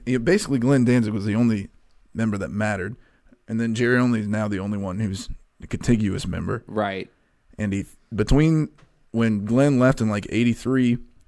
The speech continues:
Speaker 1: and when they came out with American Psycho in ninety-seven,
Speaker 2: Ninety-seven, yeah.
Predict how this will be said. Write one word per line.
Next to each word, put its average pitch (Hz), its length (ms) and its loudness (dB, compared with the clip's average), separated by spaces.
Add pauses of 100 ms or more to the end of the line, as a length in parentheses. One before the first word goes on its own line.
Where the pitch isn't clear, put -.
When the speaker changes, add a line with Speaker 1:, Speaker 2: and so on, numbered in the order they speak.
(300)
Speaker 1:
and 98 380 -6 (640)
when 107 140 -6
they 98 100 -4
came 107 240 0
out 107 200 -2
with 98 300 -6 (680)
American 104 300 -6
Psycho 95 460 -6 (140)
in 98 120 -6
ninety-seven, 104 760 -4
Speaker 2:
Ninety-seven, 98 520 -10
yeah. 95 140 -10